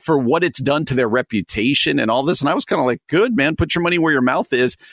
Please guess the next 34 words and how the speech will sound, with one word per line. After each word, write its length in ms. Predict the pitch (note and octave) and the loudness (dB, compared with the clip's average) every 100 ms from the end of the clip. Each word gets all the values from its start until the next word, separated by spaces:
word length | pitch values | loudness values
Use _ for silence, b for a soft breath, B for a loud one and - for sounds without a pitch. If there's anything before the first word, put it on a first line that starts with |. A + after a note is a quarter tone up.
| B | B
What 220 | - G3+ C4 | -2 0 2
is, 240 | G#3+ F3 | 0 -2
in 180 | E3+ E3+ | 0 0
a 40 | |
minute 260 | D3+ G3 E3 | 2 2 0
or 80 | C#3 | 0
so, 200 | E3 D3+ | 0 0
what's 200 | G3 C4 | 0 0
our 100 | - | 0
takeaway 480 | F#3+ F#3+ D#3 A#2+ | 0 0 2 2
there 180 | A2+ A#2 | 2 2
when 140 | A#2+ B2 | 2 2
you 100 | A#2 | 2
read 260 | C3+ F3 | 0 2
that 180 | B2 A2+ | 0 0
story 440 | - A#2+ A2+ A2+ A#2 | -2 0 2 2 0
of 200 | A2+ A#2+ | -2 0
Rudy 240 | C#3+ C#3 | 2 2
Giuliani 540 | B2+ C#3 C3+ B2+ C#3 | 2 0 2 2 2
and 100 | A#2 | 2
others 380 | C3 D3 B2+ - | 2 2 0 -2
who've 160 | D3 C3+ | -4 -4
spoken 400 | - F3 D#3+ C3+ | -2 -2 0 -2
badly 440 | C#3 E3 F3+ D3 C3 | 0 0 0 0 0
of 160 | G2+ | 0
Dominion, 440 | A#2+ C3 D3+ G#2+ A#2 | -2 0 0 0 0
of, 200 | G#2+ - A#2 | -2 -4 -2
in 140 | A#2+ | -2
particular, 600 | A2 G#2 F#3 - A2 A2 - b b b | -2 -4 -4 -2 -2 -2 -4 b b b
uh, 180 | - A#2 | -4 -2
getting 240 | F3 C#3+ D3 | 0 0 2
sued 260 | - D4+ | 2 2
like 200 | - - | 0 -6
this? 240 | - - | -8 -10